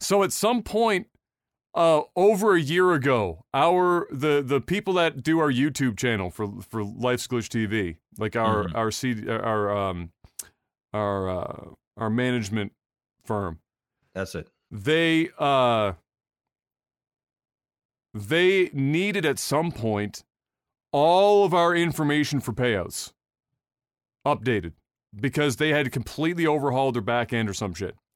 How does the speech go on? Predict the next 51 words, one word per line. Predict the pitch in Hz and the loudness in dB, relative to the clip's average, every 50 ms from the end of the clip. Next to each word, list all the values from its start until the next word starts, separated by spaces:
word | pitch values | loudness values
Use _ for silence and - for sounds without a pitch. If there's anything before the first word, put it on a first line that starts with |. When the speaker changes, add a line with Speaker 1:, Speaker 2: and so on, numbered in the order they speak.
| _ _ _ _ _ _ - 117 | _ _ _ _ _ _ -8 -6
Speaker 2:
Okay. | 120 110 | -4 -2
Speaker 1:
And | 147 147 | 0 2
I | 160 180 202 | 2 2 2
didn't | 202 190 170 160 | 2 2 2 2
know | 165 208 240 | 4 4 4
about | 220 180 180 147 117 | 4 2 2 0 0
this | 143 156 - | -2 -2 -2
until | - 139 123 151 151 | -2 -2 -2 0 0
I | 147 139 | 2 2
went | 131 143 156 156 156 | 2 0 -2 -2 -2
looking, | 139 147 180 - - 147 135 135 135 127 120 _ _ - | -2 -2 -2 0 0 0 0 0 -2 -4 -8 _ _ -4
you | 131 131 | -2 -2
know, | 123 | 0
for | - 131 120 | 0 0 0
my | 120 117 | 0 0
taxes. | 110 - - 165 190 202 - - 113 95 95 - - | -2 -4 -4 -4 -2 -2 -4 -4 -6 -6 -6 -6 -4
I | 135 | -2
didn't, | 139 170 156 147 - - | 0 0 -2 -2 -4 -2
I | 143 143 | -2 0
didn't | 151 165 156 147 - - - | 0 0 -2 -2 -6 -10 -14
know | - 139 135 123 139 160 180 | -8 -4 -2 0 2 2 2
about | 160 151 143 | 0 0 -2
this | 127 123 - | -4 -4 -2
until | - 135 | -2 -2
I | 131 | 0
went | 139 135 143 | 0 0 0
looking. | 185 190 185 - 92 - - _ _ _ _ _ | 0 0 0 -2 -6 -6 -10 _ _ _ _ _
So | - - 139 | -4 -2 -2
I | 131 | 0
filled | - 180 196 196 190 | 2 2 2 4 4
it | 175 | 4
all | 156 160 170 | 4 4 4
out | 180 180 170 - - | 4 2 0 0 -2
and | 151 139 143 | -2 0 0
we | 147 147 | 0 2
got | 127 151 135 127 110 - | 2 0 0 -2 -2 0
back | 170 208 254 285 - - | 2 4 4 2 0 -2
pay. | - 208 185 160 127 101 - - - - - | 0 2 2 4 4 2 -2 -6 -12 -6 -2
And | 135 165 | 0 0
you | 196 220 | 2 2
know | 247 262 | 2 2
what? | 262 247 247 233 214 - _ - | 4 4 2 2 2 -2 _ -12
Well | 127 123 135 202 226 262 285 302 311 | -6 0 2 4 4 6 6 4 4
over | 285 254 254 254 294 302 277 247 269 254 247 | 4 4 4 4 4 4 2 2 2 2 2
a | 233 226 | 2 2
year | 190 214 247 277 294 285 | 2 2 2 4 4 4
worth | 277 254 202 | 2 2 2
of | 196 143 | 2 2
back | - 196 220 285 277 - | 4 4 4 4 2 0
pay | - 226 269 294 277 | 2 2 2 2 4
was? | 262 262 269 285 320 349 339 302 - - - | 4 4 4 4 4 2 0 -2 -6 -8 -10